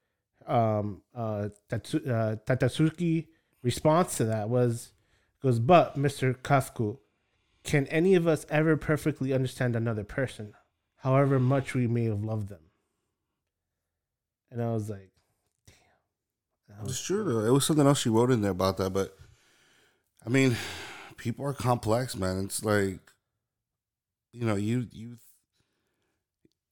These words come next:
Speaker 2: no matter how much you love somebody, how much you, you feel like you know about 'em, there's, there's just things, unfortunately, we might not know. We might not ever find out, or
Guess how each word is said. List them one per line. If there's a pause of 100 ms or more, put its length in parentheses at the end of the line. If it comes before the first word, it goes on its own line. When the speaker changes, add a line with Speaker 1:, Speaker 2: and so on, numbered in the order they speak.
Speaker 2:
no
matter
how
much
you
love
somebody,
how
much
you, (640)
you
feel
like
you
know
about
'em, (1700)
there's,
there's
just
things,
unfortunately,
we
might
not
know.
We
might
not (160)
ever
find
out, (300)
or